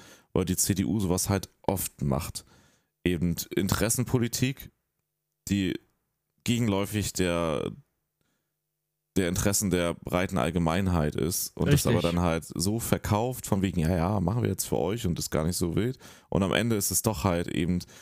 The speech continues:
Speaker 1: gegen die breite Allgemeinheit, eben nicht in deren Interesse. Und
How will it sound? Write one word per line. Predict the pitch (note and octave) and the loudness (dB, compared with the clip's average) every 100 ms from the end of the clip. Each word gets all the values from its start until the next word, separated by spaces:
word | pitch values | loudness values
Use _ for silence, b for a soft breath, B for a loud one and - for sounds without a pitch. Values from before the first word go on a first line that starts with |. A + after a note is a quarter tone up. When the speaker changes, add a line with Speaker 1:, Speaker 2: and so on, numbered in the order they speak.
| B B | B B
Speaker 1:
gegen | F#2 G#2 F#2+ | 0 0 0
die | G2 | 0
breite | E2+ F#2+ F#2 | 2 0 0
Allgemeinheit, | C2+ E2+ E2 E2+ G#2 G#2+ A2 G#2+ - - - | 0 0 0 0 2 2 2 0 -4 -6 0
eben | F2+ - | 0 2
nicht | A2 G2+ | 0 2
in | F2+ | 2
deren | F#2 | 2
Interesse. | F2 - F#2+ - G#2+ A#2 B B B B _ | 0 0 0 0 0 -2 B B B B _
Und | - F#2+ | -2 0